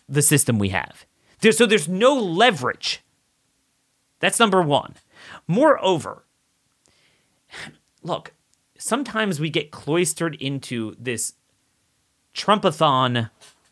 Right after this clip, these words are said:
conservative talk where everything is about Trump versus Biden, Trump versus Biden. No, no, no,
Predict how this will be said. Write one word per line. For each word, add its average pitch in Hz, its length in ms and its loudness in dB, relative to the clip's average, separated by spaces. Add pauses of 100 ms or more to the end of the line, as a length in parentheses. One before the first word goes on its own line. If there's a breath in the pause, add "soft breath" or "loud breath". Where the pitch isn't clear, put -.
conservative 151 680 -2
talk - 480 -4 (640 soft breath)
where 202 300 2
everything 254 480 0
is 208 140 2
about 165 260 0
Trump 262 240 0
versus 202 260 4
Biden, 131 280 0
Trump 254 180 0
versus 214 240 4
Biden. 143 180 0 (200 loud breath)
No, 262 140 2
no, 262 60 4
no, 190 220 2